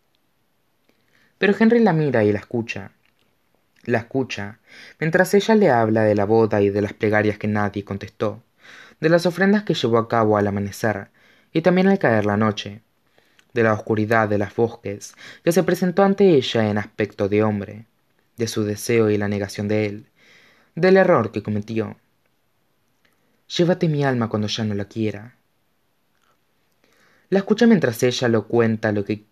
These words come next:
que es vivir eternamente, ser olvidada y rendirse. Cuando termina, contiene la respiración,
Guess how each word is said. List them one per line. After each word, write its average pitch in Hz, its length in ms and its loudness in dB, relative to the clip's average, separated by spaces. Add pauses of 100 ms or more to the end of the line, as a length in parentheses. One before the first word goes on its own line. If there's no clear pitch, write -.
que 110 100 -2
es 110 80 -4
vivir 107 300 -2
eternamente, 104 800 -4 (460)
ser 190 200 2
olvidada 135 560 2
y 104 80 2
rendirse. 104 720 -4 (800)
Cuando 107 280 -2
termina, 107 640 -4 (340)
contiene 202 360 2
la 208 120 4
respiración, 120 720 -6